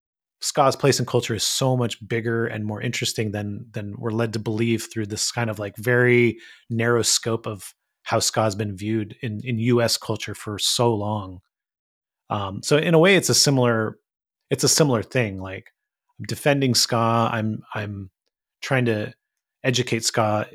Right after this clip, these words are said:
educate people on ska in an educa-, in an entertaining way by showing its vastness, its, its musical diversity, its,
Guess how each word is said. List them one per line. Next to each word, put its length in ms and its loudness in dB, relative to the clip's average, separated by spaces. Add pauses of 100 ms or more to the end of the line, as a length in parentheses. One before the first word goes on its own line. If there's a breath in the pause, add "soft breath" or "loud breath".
(220)
educate 400 0
people 260 0
on 100 2
ska 200 0
in 80 0
an 100 -2
educa-, 320 -2
in 200 0
an 120 -2
entertaining 680 2
way 180 2
by 140 2
showing 580 2 (720 soft breath)
its 180 -2
vastness, 760 -2
its, 400 -6 (180)
its 180 -8
musical 640 2
diversity, 680 2
its, 220 -8